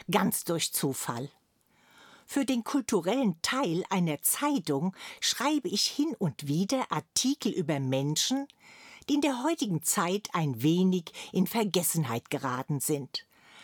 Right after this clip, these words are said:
Mein besonderes Interesse gilt den Malern und ihrer Zeit. Mal- oder Zeichentalente wurden mir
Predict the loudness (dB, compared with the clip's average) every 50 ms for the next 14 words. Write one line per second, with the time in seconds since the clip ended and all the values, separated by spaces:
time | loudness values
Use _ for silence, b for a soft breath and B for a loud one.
0 | B B 2 2 2 2 0 0 -2 -2 0 0 0 0 0 0 0 0 0 0
1 | 0 -2 -2 -2 -2 -2 -2 -2 -2 -2 -2 0 0 -2 -2 -4 B B B B
2 | B B B B -2 2 4 4 4 2 0 -4 -2 0 0 2 2 2 2 0
3 | 0 2 2 0 0 0 0 0 -2 -4 -2 -2 -2 -2 0 -2 -2 -2 0 -4
4 | -4 -2 -2 -2 0 0 -2 -2 -6 -6 -2 -2 -2 -2 -4 _ _ _ B B
5 | B B B B B 0 2 2 2 2 0 -2 -4 -4 -4 -6 -4 -2 -2 -4
6 | -2 -2 -2 0 0 0 0 2 0 0 0 0 0 0 2 2 2 2 2 0
7 | -2 -4 -6 B B B B B B 2 4 4 4 4 4 4 4 4 4 4
8 | 6 4 4 4